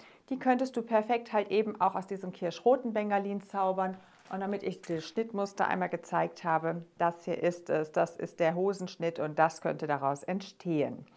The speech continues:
wenn du dich für diesen Schnitt entscheidest. Es funktionieren natürlich auch andere Schnitte sehr, sehr gut. Du könntest zum Beispiel auch die Pepelinchen-Pants nehmen, für die wir noch kein Papierschnittmuster haben, immer noch nicht, kommt auch bald.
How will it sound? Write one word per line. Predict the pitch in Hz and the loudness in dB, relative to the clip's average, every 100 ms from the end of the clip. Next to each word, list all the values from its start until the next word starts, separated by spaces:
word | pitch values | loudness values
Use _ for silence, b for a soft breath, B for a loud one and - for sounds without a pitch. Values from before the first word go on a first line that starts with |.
| B B B B B | B B B B B
wenn | 170 175 | -4 -2
du | 165 | -2
dich | 156 - | -4 -6
für | 160 | -8
diesen | 160 170 | -8 -8
Schnitt | - 175 - | -8 -8 -6
entscheidest. | 196 - 151 139 - - | -8 -4 -2 -2 -2 -12
Es | - | -4
funktionieren | 233 233 226 233 | -2 0 0 2
natürlich | 220 214 196 196 | 0 -2 -4 -2
auch | - | 0
andere | 208 220 | 2 0
Schnitte | 220 208 214 | -2 -2 -2
sehr, | 190 196 190 | 4 4 6
sehr | 190 | 2
gut. | 196 196 | 0 -2
Du | 196 | -2
könntest | 196 320 320 - | -4 -6 -6 -10
zum | 190 | -4
Beispiel | 190 190 - | -4 -4 -8
auch | 170 | -10
die | - - | -12 -14
Pepelinchen-Pants | 175 139 180 302 262 240 233 220 - | -14 -8 -4 -4 -4 -6 -6 -6 -4
nehmen, | 214 214 | -2 -2
für | 214 | -2
die | 175 160 | -4 -2
wir | |
noch | 151 139 | -2 0
kein | 254 294 | 2 4
Papierschnittmuster | 262 262 247 240 220 214 208 - 185 | 2 2 0 0 -4 -4 -4 0 2
haben, | 190 185 185 - | 4 4 2 -4
immer | 233 240 | -2 0
noch | 214 214 | -2 -2
nicht, | 214 220 - | -4 -4 -4
kommt | 180 175 | -2 4
auch | 190 196 | 2 4
bald. | 180 175 180 | 2 2 2